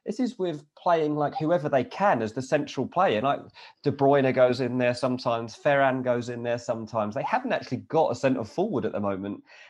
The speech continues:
and yet this is the position they're in. So, yeah, there's so much more to come in the second half of the season, and, um, <laughs> it's a mad title race. And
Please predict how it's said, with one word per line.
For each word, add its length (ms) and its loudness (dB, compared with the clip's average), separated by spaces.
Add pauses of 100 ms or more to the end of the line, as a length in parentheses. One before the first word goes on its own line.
(100)
and 140 0
yet 160 2
this 160 0
is 80 -6
the 100 -2
position 420 -8
they're 220 0
in. 240 -2
So, 400 2 (640)
yeah, 200 -10 (100)
there's 180 -4
so 240 2
much 280 -2
more 120 -2
to 100 -14
come 200 -2
in 60 -6
the 60 -6
second 340 -8
half 260 -2
of 40 -14
the 80 -10
season, 600 -10 (240)
and, 100 -10
um, 260 -6 (440)
<laughs> 500 -20
it's 220 -4
a 60 2
mad 360 2
title 300 2
race. 240 -4
And 160 -6